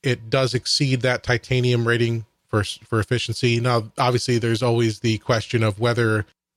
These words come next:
for, like, a user, like a gaming P C or just, like, a single workstation, whether the ultra efficient, uh, power supply ratings matter, because, yeah, it's gonna save electricity, but it's, you'd have to run it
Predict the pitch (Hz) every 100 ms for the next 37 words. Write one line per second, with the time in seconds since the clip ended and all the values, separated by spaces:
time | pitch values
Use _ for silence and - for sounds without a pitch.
0 | _ 139 123 120 110 - 127 110 123 131
1 | 123 131 123 113 113 127 131 120 131 117
2 | 135 123 123 117 110 - 120 113 - 120
3 | 113 117 - 131 120 123 113 110 110 113
4 | 110 110 110 110 - 113 113 - 120 -
5 | 117 107 - - _ _ _ _ 110 101
6 | - 117 113 - - 113 110 117 110 98
7 | 110 113 131 139 - 113 120 104 - 147
8 | 151 131 131 123 - 131 - 131 117 113
9 | - 151 - 117 107 110 107 101 - -
10 | _ _ _ _ _ - 147 131 147 143
11 | 117 143 139 -